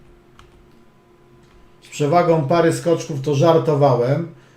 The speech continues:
Te dwa gońce są lepsze od białych skoczków. Białe skoczki nie mają punktów oparcia w centrum, nie mają gdzie stanąć. Skoczek jest silny, jak ma punkt oparcia w centrum, czyli jest broniony.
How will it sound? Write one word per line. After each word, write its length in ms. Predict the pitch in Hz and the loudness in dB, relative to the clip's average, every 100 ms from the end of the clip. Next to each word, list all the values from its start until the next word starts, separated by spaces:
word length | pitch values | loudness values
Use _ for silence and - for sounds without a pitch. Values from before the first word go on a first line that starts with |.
| _ | _
Te 120 | 139 | -2
dwa 260 | 135 151 165 | 0 2 4
gońce 580 | 156 156 135 139 139 - - - _ _ | 4 4 2 0 0 -2 -8 -20 _ _
są 260 | - 147 147 | -8 -2 2
lepsze 380 | 165 165 - 143 | 2 0 0 -2
od 100 | 131 | 0
białych 300 | 135 131 127 | 2 2 0
skoczków. 440 | - 127 - 135 | -4 -6 -4 -4
Białe 300 | 139 156 160 | 0 4 2
skoczki 480 | 156 151 147 - 143 | 2 -6 -8 -6 -2
nie 120 | 139 | 0
mają 440 | 156 165 165 160 160 - - _ _ _ | 2 2 2 2 -2 -12 -20 _ _ _
punktów 460 | 165 170 131 170 143 | 0 0 -2 -2 -2
oparcia 520 | 135 156 156 135 143 | 0 2 2 2 -2
w 60 | |
centrum, 420 | - 160 139 123 131 | 0 0 0 -2 0
nie 100 | 139 | 2
mają 300 | 160 151 143 | 2 0 0
gdzie 180 | 135 | -2
stanąć. 640 | 135 151 127 101 - - - - _ _ _ - _ _ _ _ - - _ _ _ _ - - - - _ _ | -2 -2 -4 -6 -12 -20 -20 -20 _ _ _ -20 _ _ _ _ -20 -20 _ _ _ _ -20 -20 -20 -20 _ _
Skoczek 440 | - - 170 175 147 | -16 -4 -2 -2 -4
jest 200 | 151 135 | -2 -2
silny, 300 | 165 180 175 | -2 -2 0
jak 200 | 156 151 | -2 -2
ma 100 | 147 | -4
punkt 340 | 135 175 165 | -2 -4 0
oparcia 500 | 147 135 156 139 151 | -2 2 0 0 -4
w 40 | 135 | -2
centrum, 420 | 165 160 139 131 | -2 0 -2 -2
czyli 260 | - 143 | -2 -2
jest 200 | 147 135 | 0 0
broniony. 600 | 131 143 147 151 135 98 | 0 0 0 0 0 -2